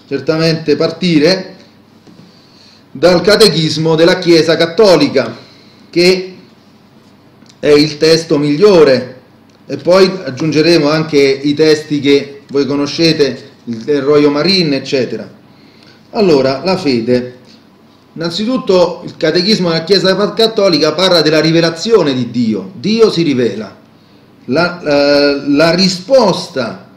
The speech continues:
adeguata alla rivelazione è la fede.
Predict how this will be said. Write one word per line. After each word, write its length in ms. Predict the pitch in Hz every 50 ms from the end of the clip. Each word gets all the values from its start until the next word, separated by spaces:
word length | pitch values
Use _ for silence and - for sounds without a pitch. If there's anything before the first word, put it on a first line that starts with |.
| _ _ _ _ _ _
adeguata 880 | - 131 135 139 147 143 147 185 202 185 165 143 131 110 117 110 110 -
alla 300 | - 170 190 180 165 151
rivelazione 760 | 143 143 139 147 165 190 208 - - - 147 139 131 131 135 139
è 40 | 147
la 160 | 156 160 156
fede. 540 | - 131 113 104 98 104 117 113 110 107